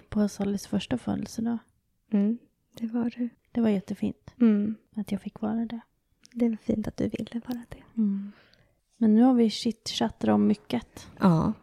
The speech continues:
Speaker 2: Det var kanske inte tanken att vi skulle prata så här
Speaker 1: Nej,
Speaker 2: mycket.
Speaker 1: ett
Speaker 2: Och att jag bara,
Speaker 1: flummigt
Speaker 2: pff.
Speaker 1: avsnitt. Mm.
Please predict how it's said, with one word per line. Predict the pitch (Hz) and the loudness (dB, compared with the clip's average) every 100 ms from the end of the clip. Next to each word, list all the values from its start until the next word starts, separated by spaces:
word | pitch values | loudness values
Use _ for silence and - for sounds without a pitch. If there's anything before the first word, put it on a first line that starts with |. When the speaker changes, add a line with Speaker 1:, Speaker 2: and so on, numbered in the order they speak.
| _ - - - - _ - | _ -20 -20 -20 -20 _ -8
Speaker 2:
Det | 220 | -4
var | 214 | -2
kanske | 220 220 214 | 0 -2 0
inte | 202 - | -4 -4
tanken | 190 196 185 | -4 0 -2
att | - | -2
vi | |
skulle | 196 214 | 0 2
prata | 226 220 | 6 6
så | 220 | 8
här | 220 | 8
Speaker 1:
Nej, | 220 | 6
Speaker 2:
mycket. | 220 220 226 | 4 2 0
Speaker 1:
ett | 208 | 0
Speaker 2:
Och | |
att | 214 | 4
jag | 247 | 8
bara, | 254 | 10
Speaker 1:
flummigt | 240 - 247 | 10 8 10
Speaker 2:
pff. | - | 8
Speaker 1:
avsnitt. | 226 - 214 - - | 8 2 -4 -4 -4
Mm. | 226 214 208 | 2 4 4